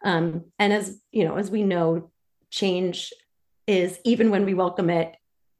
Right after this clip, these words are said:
leads to some sort of loss, <laughs> right? And so, um, what I like about the immunity to change process and what I've seen with some of my clients as we're, as we're using this, uh, process is that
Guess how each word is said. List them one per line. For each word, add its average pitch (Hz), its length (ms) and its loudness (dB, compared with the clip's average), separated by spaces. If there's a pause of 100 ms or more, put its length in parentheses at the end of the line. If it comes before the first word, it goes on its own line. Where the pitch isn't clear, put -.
(100)
leads 214 340 -2
to 202 120 -8
some 196 260 -2
sort 185 220 -4
of 165 120 -10
loss, - 460 -6 (280)
<laughs> - 260 -14
right? 247 420 4 (440)
And 196 300 2
so, 196 480 2
um, 185 320 -2 (340)
what 240 160 6
I 240 60 6
like 247 280 4
about 277 220 2
the 233 80 2
immunity 220 480 4
to 185 80 -4
change 180 320 -6
process 180 440 -2
and 190 100 -2
what 185 120 0
I've 175 180 0
seen 240 420 2
with 190 160 0
some 202 120 -2
of 185 120 -6
my 180 100 -4
clients 185 560 -2
as 170 160 -2
we're, 170 340 0 (360)
as 185 180 -2
we're 185 140 0
using 214 480 2
this, - 440 -4
uh, 175 260 0
process 165 680 -2
is 180 240 -6
that 175 340 -2